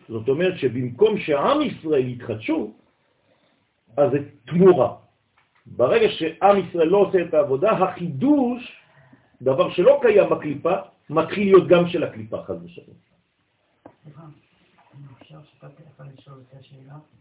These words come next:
Speaker 2: אם, אה, עם ישראל זה היסוד שמחבר, ואתה אומר שהם בחוץ, הם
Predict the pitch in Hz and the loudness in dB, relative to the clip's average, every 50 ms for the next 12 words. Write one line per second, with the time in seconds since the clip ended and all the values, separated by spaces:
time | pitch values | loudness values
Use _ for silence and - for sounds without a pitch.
0 | _ _ _ _ _ _ _ _ _ _ _ _ 147 165 185 190 180 170 170 160 | _ _ _ _ _ _ _ _ _ _ _ _ -20 -18 -18 -16 -16 -16 -18 -18
1 | 151 147 147 139 - _ _ _ _ - _ _ _ _ _ _ _ 135 147 156 | -18 -18 -18 -18 -20 _ _ _ _ -20 _ _ _ _ _ _ _ -18 -18 -16
2 | 151 151 143 - - - 147 147 147 147 139 123 117 _ _ 117 123 139 135 135 | -16 -18 -20 -20 -20 -20 -20 -18 -18 -18 -20 -20 -20 _ _ -20 -20 -20 -20 -20
3 | 135 135 135 131 _ 143 139 135 120 110 110 _ _ _ - - - _ _ _ | -20 -20 -20 -20 _ -20 -20 -20 -20 -20 -20 _ _ _ -20 -20 -20 _ _ _
4 | _ _ _ _ 131 131 131 131 123 - 123 117 120 127 131 127 - _ _ _ | _ _ _ _ -20 -20 -20 -20 -20 -20 -20 -20 -20 -20 -20 -20 -20 _ _ _
5 | _ _ 131 131 131 - 139 135 135 156 151 151 _ _ 147 147 147 143 131 123 | _ _ -20 -20 -20 -20 -20 -20 -20 -20 -20 -20 _ _ -20 -18 -18 -18 -20 -20
6 | 120 _ 170 190 196 196 _ _ _ _ _ - _ _ _ _ _ _ _ _ | -20 _ -20 -20 -20 -20 _ _ _ _ _ -20 _ _ _ _ _ _ _ _
7 | _ _ 147 | _ _ -20